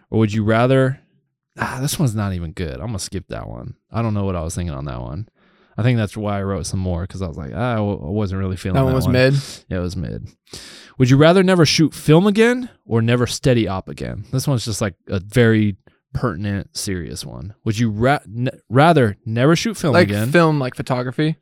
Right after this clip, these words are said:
Speaker 1: Film photography ever again. And,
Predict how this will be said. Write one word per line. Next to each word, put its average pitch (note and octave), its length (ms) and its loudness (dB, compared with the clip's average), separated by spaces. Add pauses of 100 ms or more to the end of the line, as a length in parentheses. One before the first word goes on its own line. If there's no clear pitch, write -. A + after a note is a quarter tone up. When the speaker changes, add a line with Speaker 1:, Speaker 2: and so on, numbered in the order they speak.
Speaker 1:
Film C3+ 180 0
photography A#2+ 800 2 (720)
ever A#2+ 240 4
again. A2+ 400 -2 (1040)
And, C3 280 2